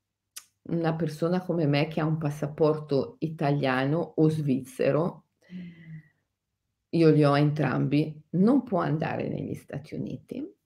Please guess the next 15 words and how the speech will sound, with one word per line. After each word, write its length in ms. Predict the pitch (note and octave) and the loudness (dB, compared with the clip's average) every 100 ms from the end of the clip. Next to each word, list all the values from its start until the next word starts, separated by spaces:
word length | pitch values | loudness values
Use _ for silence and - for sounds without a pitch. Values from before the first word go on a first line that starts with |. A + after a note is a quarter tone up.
| _ _ _ _ _ _ - _ - _ _ _ _ _ - | _ _ _ _ _ _ -20 _ -20 _ _ _ _ _ 4
a 120 | G3 | 6
meno 500 | G#3+ G#3 G3+ F#3+ F#3 | 8 8 6 2 2
di 120 | E3+ | 4
aver 240 | D#3 D#3+ | 4 2
passato 640 | - E3+ - E3 E3 D3+ - | -2 -6 -4 -4 -2 -6 -4
quindici 720 | - B3 C4+ F#3+ E3+ - D#3+ | 2 4 4 2 -2 -6 -6
giorni 500 | C#3 D3+ C3 D3+ D3+ | 0 2 2 0 -2
fuori 840 | D3+ - G3 F#3+ D#3+ D#3+ D3+ D3+ - _ _ _ _ _ - | -4 -4 4 6 6 4 -2 -6 -18 _ _ _ _ _ -8
dall'area 640 | C#3 D#3 D#3+ D#3 D3+ D3+ | 0 2 6 6 4 2
Schengen. 880 | D#3+ - D#3 B2 C3 B2 A2 G#2+ - _ _ _ _ _ _ _ _ - - _ _ _ _ | -2 -4 -2 -2 -2 -4 -6 -8 -12 _ _ _ _ _ _ _ _ -18 -18 _ _ _ _
E 260 | E3+ E3 - | -2 -2 -2
quindi 760 | - E3+ D3+ C3 D#3 D3+ - _ _ _ _ _ _ | 0 2 2 2 2 0 -6 _ _ _ _ _ _
sono 320 | - D#3+ D#3+ | -6 0 2
in 140 | D3 | 0
Turchia. 680 | D3 C3+ - - - - - | -2 -6 -6 -6 -4 -6 -12